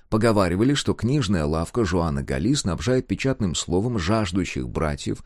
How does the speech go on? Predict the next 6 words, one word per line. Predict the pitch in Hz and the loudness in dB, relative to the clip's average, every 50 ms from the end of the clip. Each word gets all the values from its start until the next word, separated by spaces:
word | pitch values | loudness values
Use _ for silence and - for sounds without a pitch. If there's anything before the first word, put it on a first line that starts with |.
| - _ _ _ | -20 _ _ _
из | 113 147 - - | 2 2 2 2
трех | - - 104 131 147 131 - - | 0 2 4 4 4 2 2 0
недавно | 98 123 127 101 90 104 110 120 131 127 131 139 139 | 0 2 2 2 2 2 2 2 2 0 0 0 0
учрежденных | 131 - - 104 82 78 73 65 90 98 107 120 127 131 113 - - | -2 0 0 -2 -2 -2 -4 -2 0 0 0 0 -2 -4 -4 -6 -10
франк-масонских | - - - 80 87 98 110 120 120 - - - - - - - 85 107 127 127 - - - 90 92 85 82 - - - 95 78 - - | -10 -4 -2 0 0 0 0 -2 -4 -8 -10 -16 -18 -20 -6 -2 0 2 2 2 0 0 0 0 0 0 -2 -4 -4 -4 -4 -4 -4 -6
лож. | 65 58 - - - - - - | -6 -6 -6 -8 -12 -14 -16 -20